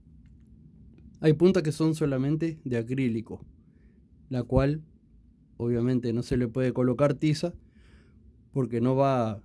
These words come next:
agarrar la tiza en el acrílico. Pero en esto, al tener las capas de cuero aquí entre la resina, una vez que la lijemos, que lo tengamos terminado, esto va a quedar con una forma cóncava, la cual,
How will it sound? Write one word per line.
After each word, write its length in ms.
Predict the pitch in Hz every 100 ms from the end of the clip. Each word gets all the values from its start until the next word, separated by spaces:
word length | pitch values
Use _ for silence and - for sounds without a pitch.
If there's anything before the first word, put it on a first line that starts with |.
| -
agarrar 420 | 127 120 117 120
la 160 | 117
tiza 240 | 120 123 127
en 100 | 117
el 80 | 117
acrílico. 540 | 113 123 110 110 - _ - - - _
Pero 260 | - 175 190
en 100 | 185
esto, 360 | 202 156 160 156 _ _ _ _ _ - - _ _ - -
al 200 | 139 127
tener 400 | 135 147 156 117
las 220 | 120 120
capas 380 | - 151 139 123
de 160 | 131
cuero 240 | 127 160 139
aquí 340 | 123 151 139 - - - _
entre 340 | - 120 117 127
la 140 | 131
resina, 540 | 127 123 175 156 135 - _ _ _ _ _ _ -
una 220 | 151 156
vez 120 | 156
que 120 | 156
la 140 | 160 151
lijemos, 480 | 156 151 180 156 123
que 100 | 131
lo 120 | 127
tengamos 420 | 139 139 151 156
terminado, 680 | 160 156 156 165 175 185 -
esto 220 | 151 156
va 80 | 151
a 20 |
quedar 180 | 151 147
con 140 | 151
una 180 | 151 147
forma 380 | 139 165 151 139
cóncava, 560 | 170 170 135 127 123 - _ _ _ _ -
la 160 | 135 131
cual, 460 | 135 151 170 185